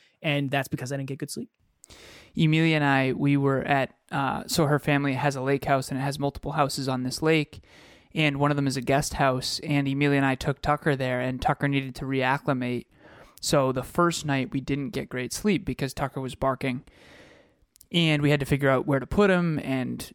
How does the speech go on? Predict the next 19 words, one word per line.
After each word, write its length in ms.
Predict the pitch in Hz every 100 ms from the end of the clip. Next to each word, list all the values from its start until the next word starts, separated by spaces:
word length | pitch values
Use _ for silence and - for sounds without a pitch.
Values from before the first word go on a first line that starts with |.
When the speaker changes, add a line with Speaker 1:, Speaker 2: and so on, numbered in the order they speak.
| -
Speaker 2:
you 140 | 147
know, 380 | 135 135 - - _ _
uh, 200 | 147 135 -
all 220 | 151 147
that. 320 | 143 143 139
And 300 | - 143 139 - _ _
essentially, 880 | 160 - 175 214 208 156 135 127 - _ _ _ _ _ _
if 240 | 175 -
you're 140 | 170 196
not 320 | 202 175 143
getting 340 | 143 147 151
good 200 | 143 139
sleep, 440 | - - 139 165 -
you're 120 | 143
gonna 180 | 147 143
struggle 340 | - 147 143
to 80 | 143
stay 200 | - 160
focused. 600 | 151 131 - 147 - -